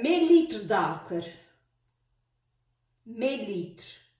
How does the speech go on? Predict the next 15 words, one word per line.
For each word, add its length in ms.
Para 380
um 120
litro 300
e 100
meio 480
de 220
água. 680
E 280
seiscentos 540
e 60
cinquenta 720
gramas 840
de 220
açúcar. 580
Ok? 580